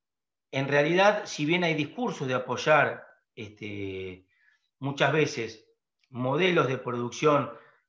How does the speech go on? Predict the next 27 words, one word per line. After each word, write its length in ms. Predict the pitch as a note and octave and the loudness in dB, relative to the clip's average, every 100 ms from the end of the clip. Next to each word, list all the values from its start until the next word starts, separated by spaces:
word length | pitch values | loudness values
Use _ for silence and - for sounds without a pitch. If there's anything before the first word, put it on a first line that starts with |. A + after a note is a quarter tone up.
| _ - | _ -14
eh, 240 | A2+ A2 | -10 -8
durables, 1160 | A#2 C#3+ D3+ C#3+ C#3 C#3 C3 C3 C3+ B2+ - _ _ _ _ _ | -4 2 4 6 6 4 2 0 0 -2 -14 _ _ _ _ _
apoyados 600 | A2 A#2+ C3 A2 C3 B2+ | -8 -4 -4 0 0 0
en 60 | B2 | -4
las 100 | A2+ | -8
culturas 380 | A#2+ A#2 C3 C#3+ | -8 -6 -2 0
locales, 460 | D#3 F#3 D#3+ E3+ - - - - | 2 4 2 0 -6 -20 -20 -4
en 220 | D#3 D3 | -2 2
realidad 400 | D3+ D3+ F3 G#3 | 2 4 4 4
lo 120 | F#3+ | 4
que 100 | D#3+ | -2
se 140 | D#3 D3 | -6 -4
promueve 440 | D3+ E3 E3+ E3+ | -2 0 2 2
mucho 300 | E3+ F3+ D#3+ | 0 -4 -6
son 240 | - E3+ | -2 -2
las 140 | D#3+ D3+ | -2 -4
culturas 680 | C#3+ C3+ E3 D3 B2 A2+ - _ _ _ _ | -8 -6 -2 2 2 0 -10 _ _ _ _
productivas 500 | D3 D3+ D3+ D#3+ C#3 | -2 0 0 0 0
más 220 | D3 F#3 F#3 | 2 0 0
industriales, 480 | E3+ D#3+ F#3 F3+ | -4 -2 0 0
que 120 | - D3 | -4 -6
son 160 | D#3 | -4
las 100 | C#3+ | -6
que 140 | - C3+ | -6 -8
generan 400 | B2+ D#3+ D#3 D#3 | -4 0 2 0
más 180 | D#3+ | -2
ingresos 680 | D3 C#3+ G3 D#3 C3 A#2+ - | -4 -4 -2 -2 -4 -10 -12